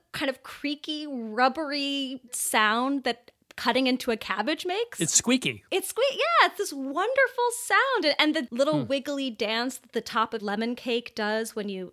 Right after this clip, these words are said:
Speaker 1: cut through it. Um, you know, I think that some of the recipes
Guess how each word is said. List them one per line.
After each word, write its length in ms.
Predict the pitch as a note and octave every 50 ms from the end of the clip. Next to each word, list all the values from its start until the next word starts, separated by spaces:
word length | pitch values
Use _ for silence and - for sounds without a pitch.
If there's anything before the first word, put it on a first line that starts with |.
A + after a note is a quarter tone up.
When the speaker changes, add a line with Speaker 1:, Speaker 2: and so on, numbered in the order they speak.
| _
Speaker 1:
cut 300 | - - B3+ A#3 - - - - - - - - _ _ _ -
through 340 | G#3+ G3 F#3+ A#3 A#3 A#3+
it. 220 | A#3+ A#3+ B3 - - _
Um, 460 | - A3+ A3 G#3+ G#3 G3 F#3+ F3 E3+ - _ - _ _ _ _ _ _ _ _ - - _ - -
you 140 | D4+ F4 F4+
know, 60 | D#4
I 80 | D4 D4
think 260 | D4+ - E4 E4 -
that 240 | - D#4 - - - -
some 320 | - - - - D#4 F#4 A4 A#4+ B4 A#4
of 60 | D#4+
the 100 | C4+ C#4
recipes 640 | A3 A3 G#3 G#3 - A3+ A3+ - A3+ G3+ G3+ G#3+ G#3